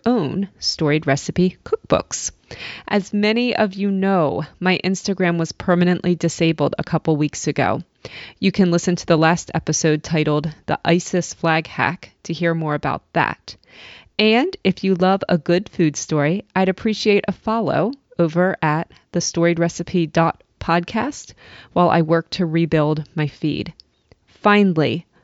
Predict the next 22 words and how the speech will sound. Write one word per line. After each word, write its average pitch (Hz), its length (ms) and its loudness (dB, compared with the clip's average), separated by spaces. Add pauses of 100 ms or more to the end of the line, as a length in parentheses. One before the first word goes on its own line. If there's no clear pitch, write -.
(140)
most 185 400 0
of 175 80 -2
all, 147 280 -2 (460)
if 226 320 0
you 226 140 2
enjoyed 185 480 2
this 180 260 -2
episode, 156 760 -2 (200)
please 247 520 0
make 226 220 2
sure 208 220 4
you 196 180 0
subscribe 185 960 0
so - 180 -2
you 170 140 2
don't 180 320 0
miss 185 320 -4 (320)
weekly 185 420 2
episodes 165 680 0 (160)
just - 300 -2
like - 200 -2
it. - 140 -2